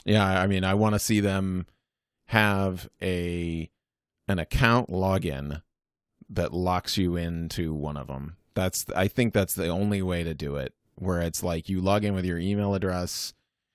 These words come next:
And I mean, if some crazy person wants to go and make a thousand verified email addresses and go to town with it, great. But also, you know, let's, let's sell these things to real people. All right, so we've seen, we've, all right, so we've seen your, this is the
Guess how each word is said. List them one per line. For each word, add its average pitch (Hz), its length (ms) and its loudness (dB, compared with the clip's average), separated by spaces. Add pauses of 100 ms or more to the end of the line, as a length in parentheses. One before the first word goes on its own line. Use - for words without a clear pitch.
(120)
And 95 200 0
I 90 60 -2
mean, 90 120 -2
if 82 100 -4
some 117 240 2
crazy 107 380 2
person 98 440 0
wants 87 180 -6
to 98 100 -4
go 85 240 -2
and 82 120 -4
make 78 380 -4 (840)
a - 80 -8
thousand 95 440 2
verified 90 480 2
email 85 300 -4
addresses 76 500 -4
and 73 180 -6
go 82 140 -2
to 78 100 -4
town 82 280 -2
with 69 140 -4
it, 71 140 -6
great. 80 400 -4
But 76 280 -4 (240)
also, 82 680 0 (420)
you 87 100 -6
know, 78 120 -6
let's, 87 300 -6
let's 107 180 0
sell 107 200 4
these 92 200 0
things 87 220 -2
to 85 100 -4
real 73 280 -2
people. - 380 -6 (120)
All 175 100 4
right, 131 140 8
so 143 100 8
we've 135 140 6
seen, 170 380 0
we've, 123 340 6
all 135 80 6
right, 135 160 6
so 127 80 4
we've 117 100 6
seen 131 300 2
your, 113 400 6
this 110 160 0
is 113 160 2
the 104 440 6